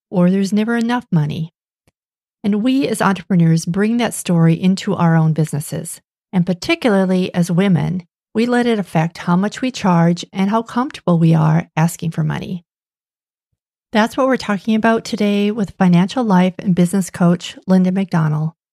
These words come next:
Linda believes understanding your finances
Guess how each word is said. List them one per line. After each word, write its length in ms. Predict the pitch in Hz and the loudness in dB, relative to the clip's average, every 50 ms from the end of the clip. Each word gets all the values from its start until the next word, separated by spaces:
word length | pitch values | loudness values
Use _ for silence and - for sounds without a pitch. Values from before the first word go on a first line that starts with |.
| _ _ _ _ _ _ - | _ _ _ _ _ _ -4
Linda 220 | - 220 254 320 320 | -2 0 0 0 0
believes 500 | - 262 214 220 214 208 202 202 - - - | 0 2 2 2 2 0 0 -2 -4 -10 -6
understanding 600 | - 196 202 214 277 277 - - 247 233 220 214 202 | -2 -2 0 0 0 -4 -4 -2 -2 0 0 0 2
your 100 | 185 185 | 0 0
finances 800 | 175 - 202 185 190 185 190 196 190 - - 214 208 208 - | 0 0 0 2 2 2 2 0 -2 -4 -4 -4 -4 -6 -8